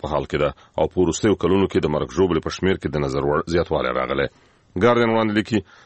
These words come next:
دا چې د امریکا متحده ایالاتو اعلان کړی، له افغانستان څخه د خپلو عسکرو ایستلي ورو کړي، دا په خپله د دې حقیقت څرګندوی ده چې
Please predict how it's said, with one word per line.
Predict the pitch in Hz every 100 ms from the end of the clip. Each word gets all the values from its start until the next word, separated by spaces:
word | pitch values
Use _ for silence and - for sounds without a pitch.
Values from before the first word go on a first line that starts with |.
| _ 117
دا | 120
چې | 113
د |
امریکا | 113 107 123 120
متحده | 107 92 90 107
ایالاتو | 104 98 90
اعلان | 95 110 -
کړی، | 69 67 _ _ _ 87
له | 92
افغانستان | 92 95 - 123 110
څخه | 98
د | 90
خپلو | - 110 98
عسکرو | - 107 98
ایستلي | 85 - 98 87
ورو | 78 71
کړي، | 107 107 - _ _ 98
دا | 120 113
په | 98
خپله | 120 117
د | 101
دې | 104 98
حقیقت | 92 - - -
څرګندوی | 87 82 82 104 98
ده |
چې | 101